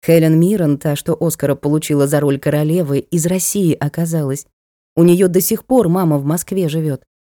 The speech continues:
Николсон как-то напился и наврал мне, что он русский, и фамилия его Николаев.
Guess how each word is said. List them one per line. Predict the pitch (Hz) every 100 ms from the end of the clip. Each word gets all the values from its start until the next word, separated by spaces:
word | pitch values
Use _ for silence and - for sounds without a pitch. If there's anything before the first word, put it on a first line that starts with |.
| _ _ _ _ _ _
Николсон | 156 202 220 185 180 170
как-то | 185 - 175
напился | 170 185 226 -
и | 165 -
наврал | 165 156 160 190
мне, | 185 156
что | - 156
он | 156
русский, | 156 233 - 147 139
и | -
фамилия | 156 156 151 196 208
его | 175 156 143
Николаев. | 135 151 202 208 170 135